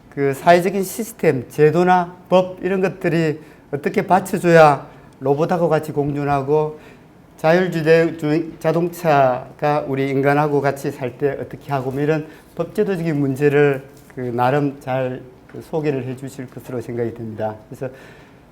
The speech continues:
굉장히 가족적인 분위기입니다마는 아마 오늘 이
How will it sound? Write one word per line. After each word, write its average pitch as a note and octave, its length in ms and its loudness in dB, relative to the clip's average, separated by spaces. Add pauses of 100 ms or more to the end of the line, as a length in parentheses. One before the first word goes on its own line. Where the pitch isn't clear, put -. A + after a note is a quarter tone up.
(360)
굉장히 F#3 360 2
가족적인 E3+ 720 0
분위기입니다마는 D3 1400 0 (320)
아마 D#3 380 4
오늘 F3 600 4
이 D#3 480 -4